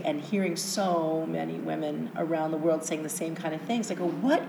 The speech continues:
is the deal? Why, where's, who's making the clothes?"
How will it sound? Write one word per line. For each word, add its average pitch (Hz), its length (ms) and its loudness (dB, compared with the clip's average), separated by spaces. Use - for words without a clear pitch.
is 302 220 4
the - 140 -4
deal? 453 520 0
Why, - 280 2
where's, 254 260 2
who's 370 180 6
making 294 320 4
the - 60 2
clothes?" - 560 2